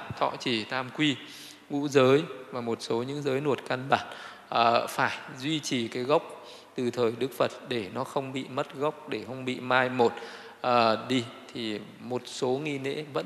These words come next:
phải duy trì và giữ gìn những cái ngôn ngữ Pali. Nên người học và theo giáo pháp nguyên thủy, không ít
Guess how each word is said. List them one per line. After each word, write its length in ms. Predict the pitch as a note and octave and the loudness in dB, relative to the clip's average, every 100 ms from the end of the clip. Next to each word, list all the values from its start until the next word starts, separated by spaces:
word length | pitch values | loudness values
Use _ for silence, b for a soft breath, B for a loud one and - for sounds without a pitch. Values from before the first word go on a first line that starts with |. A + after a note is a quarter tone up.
| F3 | -6
phải 140 | - A2+ | -8 -6
duy 140 | B2+ C3+ | -6 -6
trì 260 | - A#2 | -4 -2
và 140 | G#2+ G#2+ | -2 -4
giữ 160 | A#2 F#3+ | -6 -8
gìn 260 | E3 C#3+ A2 B B B - | -2 -2 -2 B B B -14
những 100 | C#3+ | -6
cái 580 | C3+ C#3 C#3 C#3 C#3 | -4 -2 0 0 -2
ngôn 300 | C3+ C3+ B2+ | -4 -6 -6
ngữ 120 | C3 C#3+ - | -6 -6 -4
Pali. 320 | C3+ B2 B2 - - | -4 -4 -6 -8 -14
Nên 320 | C3 C3+ C3 B2+ | -8 -6 -6 -2
người 280 | A#2 G#2+ G#2 B B - | 0 0 -2 B B -8
học 320 | - A#2 - - - | -2 -2 -4 -18 -6
và 260 | B2+ A2+ A2 | 2 4 4
theo 380 | - C3+ C3+ C3 | 2 2 2 4
giáo 200 | B2+ B2+ | 4 4
pháp 240 | D#3+ D#3+ | 2 0
nguyên 180 | C#3+ C3+ | -2 -4
thủy, 180 | B2 B2+ B B B - - | -2 -4 B B B -20 -10
không 220 | - D#3+ | -4 -4
ít 180 | F#3 | -4